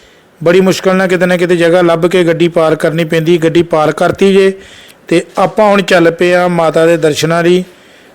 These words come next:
ਅੱਗੇ ਦੇਖੋ ਜੀ ਉਹ ਮੰਦਿਰ ਤੁਹਾਨੂੰ ਦਿਖਾਈ ਦੇ ਰਿਹਾ ਜੇ ਦੂਰੋਂ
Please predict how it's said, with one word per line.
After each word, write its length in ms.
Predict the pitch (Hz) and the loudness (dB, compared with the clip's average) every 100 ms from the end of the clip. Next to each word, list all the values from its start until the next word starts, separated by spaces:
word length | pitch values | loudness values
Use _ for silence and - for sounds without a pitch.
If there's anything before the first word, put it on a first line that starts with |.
| _ - - | _ -16 -6
ਅੱਗੇ 240 | 165 156 175 | -4 0 0
ਦੇਖੋ 220 | 175 160 | 0 0
ਜੀ 100 | 180 | 2
ਉਹ 120 | 196 | 2
ਮੰਦਿਰ 460 | 185 175 175 185 180 | 2 0 0 2 2
ਤੁਹਾਨੂੰ 260 | 196 185 | 2 0
ਦਿਖਾਈ 320 | 170 151 170 175 | 0 0 2 2
ਦੇ 200 | 170 165 | 2 2
ਰਿਹਾ 140 | 180 | 2
ਜੇ 120 | 180 | 0
ਦੂਰੋਂ 400 | 151 160 170 185 | 0 2 2 0